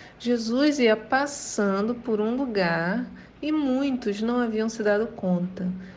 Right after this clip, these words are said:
Diz em João um, trinta e cinco, assim: "No dia seguinte, João estava outra vez na companhia de dois dos seus discípulos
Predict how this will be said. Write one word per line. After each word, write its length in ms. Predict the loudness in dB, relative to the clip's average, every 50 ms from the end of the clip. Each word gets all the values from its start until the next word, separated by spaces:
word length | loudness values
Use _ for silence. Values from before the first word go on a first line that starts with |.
| -20 -14
Diz 240 | -4 -2 -2 0 0
em 120 | 0 0
João 360 | 0 0 0 0 0 0 0 -2
um, 80 | -2
trinta 340 | -2 -2 -2 -2 0 0 -2
e 40 | -2
cinco, 640 | -4 -6 -6 -6 -4 -4 -4 -6 -8 -10 -12 -12 -12 -12 -16 -18 -20 -20 -16 -10 -8
assim: 500 | -8 -8 -8 -8 -6 -4 -4 -4 -4 -8 -10 -12 -18 -18 -10 -4
"No 120 | -2 -2
dia 240 | -2 0 0 -2 -2
seguinte, 720 | -2 -4 -6 -6 -4 -2 0 0 0 0 -2 -2 -4 -4 -4
João 320 | -2 -2 0 0 0 -2
estava 580 | -2 -4 -6 -8 -4 -2 0 0 0 0 0 0
outra 400 | 2 2 0 0 -2 0 -2 -2
vez 400 | 0 2 0 2 2 0 -2 -2
na 140 | -4 -4
companhia 520 | -4 -2 -2 -2 -2 -2 -2 0 0 0 0
de 140 | -2 -4 -4
dois 460 | 2 4 4 6 6 4 4 2 0
dos 160 | -2 -2 -2
seus 240 | 2 2 2 2 2
discípulos 800 | -2 -4 -6 -6 -6 -6 -6 -6 -4 -6 -4 -4 -4 -6 -8 -10